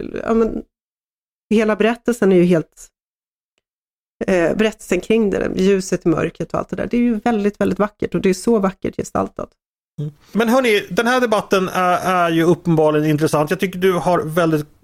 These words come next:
Speaker 2: eh, goda poänger här, Paulina. Eh, Peter, eh, landar du någonstans här eller står du ovan för,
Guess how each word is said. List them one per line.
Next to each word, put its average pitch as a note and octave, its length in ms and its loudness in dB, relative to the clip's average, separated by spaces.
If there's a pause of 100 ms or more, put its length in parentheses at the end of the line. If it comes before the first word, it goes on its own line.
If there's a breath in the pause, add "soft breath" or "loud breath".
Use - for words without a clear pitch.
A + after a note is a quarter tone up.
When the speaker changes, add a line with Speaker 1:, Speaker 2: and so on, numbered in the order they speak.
Speaker 2:
eh, D3+ 560 0
goda D#3+ 360 -2
poänger G3 480 0
här, D3+ 180 -2
Paulina. C#3 480 2
Eh, E3+ 440 0 (260)
Peter, G#3 500 0
eh, E3 760 -2
landar G3 360 0
du A3+ 100 0
någonstans G#3 400 0
här F3 260 2
eller E3+ 640 4
står E3+ 220 0
du D#3+ 60 2
ovan D#3+ 480 2
för, D#3 380 2